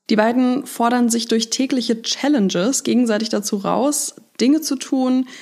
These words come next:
die etablierten sozialen Normen widersprechen. Alles beginnt als kleiner Spaß, um den Alltag spannender zu machen und wird doch schnell ernst, als sich bei beiden Gefühle entwickeln. Das hat vor allem für Sophie weitreichende Konsequenzen, da sie beginnt, vieles in ihrem Leben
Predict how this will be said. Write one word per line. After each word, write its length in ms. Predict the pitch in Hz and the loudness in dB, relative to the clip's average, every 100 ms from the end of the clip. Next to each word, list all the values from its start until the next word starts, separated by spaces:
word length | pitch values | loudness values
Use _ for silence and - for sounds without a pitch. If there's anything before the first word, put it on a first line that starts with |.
| - - | -10 -2
die 100 | - | 0
etablierten 680 | 226 202 208 262 247 240 226 | 2 2 2 0 0 0 0
sozialen 500 | 220 - 208 208 208 | 0 0 0 2 2
Normen 380 | 196 208 208 | 2 2 2
widersprechen. 840 | 202 196 196 196 190 196 - 196 196 _ _ | 0 0 -2 -2 -4 -4 -6 -8 -14 _ _
Alles 240 | - 233 226 | -2 0 0
beginnt 420 | 233 220 302 349 | 0 2 2 0
als 220 | 240 226 | -4 -6
kleiner 340 | - 226 247 240 | -4 -2 -2 -4
Spaß, 600 | - - 185 - 294 - | -4 -2 0 -2 -2 -2
um 360 | 214 226 220 | 0 2 2
den 160 | 220 196 | 2 0
Alltag 380 | - 233 240 226 | 0 -2 -4 -2
spannender 400 | 208 254 196 180 | 0 2 0 -2
zu 160 | 190 | -2
machen 500 | 185 180 202 214 254 254 - - | -2 -2 -2 -2 -2 -6 -18 -18
und 220 | - 220 208 | -2 0 2
wird 120 | 214 | 0
doch 120 | 226 | 0
schnell 240 | - 202 | 0 -2
ernst, 520 | - 180 220 285 - - | 0 0 0 0 -2 -4
als 180 | 214 | -2
sich 120 | - - | -4 -2
bei 140 | 202 | -2
beiden 340 | 180 185 202 | 0 0 0
Gefühle 380 | 208 202 226 208 | 0 0 0 0
entwickeln. 720 | 165 160 156 170 165 - 208 - _ _ _ - | -2 -4 -8 -6 -4 -4 -6 -10 _ _ _ -6
Das 140 | 214 226 | 0 0
hat 100 | 226 | 0
vor 140 | 233 | 0
allem 160 | 262 262 | 2 2
für 120 | 254 | 2
Sophie 460 | 226 226 254 277 | 0 0 0 0
weitreichende 500 | 226 214 220 214 226 | 2 0 -2 -2 -2
Konsequenzen, 920 | 214 214 202 202 202 269 - 185 208 - - - | 0 -2 -2 -2 -2 -2 -2 -2 -2 -6 -16 -4
da 100 | 208 | -2
sie 140 | 208 | 0
beginnt, 340 | 208 208 220 233 | 0 0 0 0
vieles 300 | - 233 233 | 0 0 0
in 100 | 220 | 0
ihrem 220 | 208 202 | 0 2
Leben 500 | 202 214 220 208 | 2 0 0 0